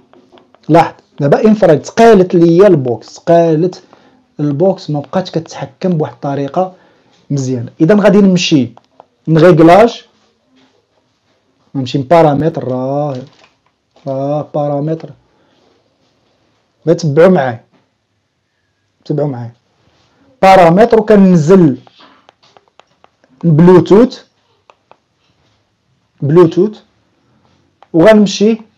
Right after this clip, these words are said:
غنجبر هاد كوبرا ار سي هنايا،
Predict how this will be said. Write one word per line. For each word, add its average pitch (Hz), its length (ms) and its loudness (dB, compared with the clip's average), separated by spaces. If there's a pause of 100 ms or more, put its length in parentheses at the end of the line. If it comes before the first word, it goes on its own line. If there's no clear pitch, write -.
(340)
غنجبر 175 400 2
هاد 156 380 0 (140)
كوبرا 165 460 2
ار 160 40 2
سي 160 300 -2
هنايا، 151 540 0